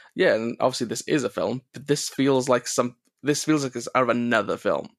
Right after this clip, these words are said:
And obviously he's wearing a mask from the movie he's working on. He's got his, he's got his little jacket on. The music that's playing is so different from the synth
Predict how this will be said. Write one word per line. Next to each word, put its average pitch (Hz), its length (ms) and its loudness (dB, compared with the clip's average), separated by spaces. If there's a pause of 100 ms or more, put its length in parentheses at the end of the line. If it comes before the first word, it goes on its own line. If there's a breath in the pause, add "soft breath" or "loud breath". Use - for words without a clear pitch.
(460 loud breath)
And 110 480 0 (880)
obviously 135 220 0
he's 131 200 0
wearing 120 220 2
a 104 40 -2
mask - 580 -2 (480 soft breath)
from 120 240 2
the 110 40 -2
movie 131 280 0
he's 135 180 -2
working 135 320 0
on. 131 240 0 (880 soft breath)
He's 131 160 0
got 131 160 4
his, 120 320 0
he's 123 180 -2
got 123 140 2
his 117 120 0
little 117 140 0
jacket 131 380 -2
on. 131 360 2
The 123 120 -2
music 156 340 2
that's 135 140 -8
playing 139 420 2
is - 180 -4
so 143 200 2
different 131 320 -2
from 117 420 0 (420)
the 139 60 -2
synth 131 420 -2